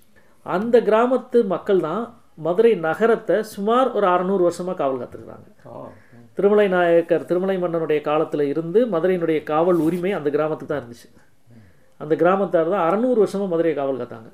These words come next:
Speaker 1: அந்த க-, மதுரையோட ஒவ்வொரு வீதிக்கும் காவல்காரர் அந்த கிராமத்தை சேர்ந்தவர்
Speaker 2: ம்.
Speaker 1: அப்படி இருந்தது. இப்ப வந்து ஆயிரத்தி எண்ணூத்தி ஐம்பதுகள்ல பிரிட்டிஷ் முழுக்க கைப்பற்றிய பிறகு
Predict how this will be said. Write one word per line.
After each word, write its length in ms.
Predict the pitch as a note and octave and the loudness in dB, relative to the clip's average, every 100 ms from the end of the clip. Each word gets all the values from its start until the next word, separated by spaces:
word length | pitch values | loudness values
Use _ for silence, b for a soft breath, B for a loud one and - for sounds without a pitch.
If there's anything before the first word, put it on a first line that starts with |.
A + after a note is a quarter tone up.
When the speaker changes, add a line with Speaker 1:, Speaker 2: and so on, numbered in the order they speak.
| - | -18
Speaker 1:
அந்த 180 | D3+ D3 | -10 -6
க-, 300 | D3 - D3 | -6 -6 -8
மதுரையோட 280 | D#3 F3+ F3 | -2 2 4
ஒவ்வொரு 400 | E3 E3 G3+ G3+ | 4 4 6 4
வீதிக்கும் 440 | F#3+ A3 G#3+ B3 G#3+ | 4 -2 -4 -6 -2
காவல்காரர் 640 | F3 F3 E3+ F#3 G3 G3+ | 0 0 -2 -2 -4 -4
அந்த 160 | D#3 D3 | -6 -4
கிராமத்தை 360 | D#3 D#3 C#3+ | -2 -2 -6
சேர்ந்தவர் 320 | - A2+ A2+ - - | -10 -14 -14 -18 -20
Speaker 2:
ம். 60 | A2 F#2+ F#2 | -20 -20 -20
Speaker 1:
அப்படி 220 | - C#3+ | -12 -10
இருந்தது. 240 | C3 A#2+ - b b b b | -8 -12 -20 b b b b
இப்ப 340 | b A3 A3 C#4 | b -6 2 2
வந்து 440 | G#3 F#3 A#3 B3 | 4 4 6 4
ஆயிரத்தி 480 | - G3 A3 G3+ G3+ | 2 2 2 2 -2
எண்ணூத்தி 260 | F#3 E3+ E3 | -4 -2 -2
ஐம்பதுகள்ல 840 | D#3 G#3 G#3+ D#3+ C#3 C3 F3+ A3 - - F3 | 0 0 -2 -2 -4 -6 -6 -10 -16 -16 -10
பிரிட்டிஷ் 540 | F#3+ B3 A#3 - - E3 C#3+ C#3 B2 D3 | -6 -4 -4 -6 -4 0 0 -2 -6 -8
முழுக்க 460 | D#3+ F#3 G3 D#3 A#2+ - - _ | -6 -2 0 0 -2 -14 -20 _
கைப்பற்றிய 520 | - D3+ E3 E3+ D3 C3+ | -4 -4 -4 -6 -6 -8
பிறகு 380 | C3 B2 C#3 | -8 -8 -12